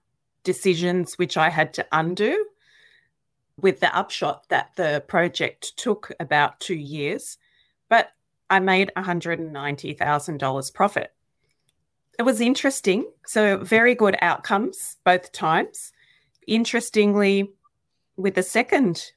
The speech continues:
project in Newcastle, the second subdivision, I found it a bit lonely. So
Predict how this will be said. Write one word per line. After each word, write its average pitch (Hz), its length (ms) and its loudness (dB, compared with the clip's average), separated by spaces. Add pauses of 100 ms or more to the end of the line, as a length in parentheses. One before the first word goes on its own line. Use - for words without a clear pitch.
project 156 560 -2
in 165 140 -2
Newcastle, 202 640 0
the 170 100 -6
second 165 400 -4
subdivision, 170 800 -2 (640)
I 220 80 2
found 220 340 2
it 190 120 2
a 208 40 -2
bit 190 240 2
lonely. 185 580 0 (560)
So 190 460 2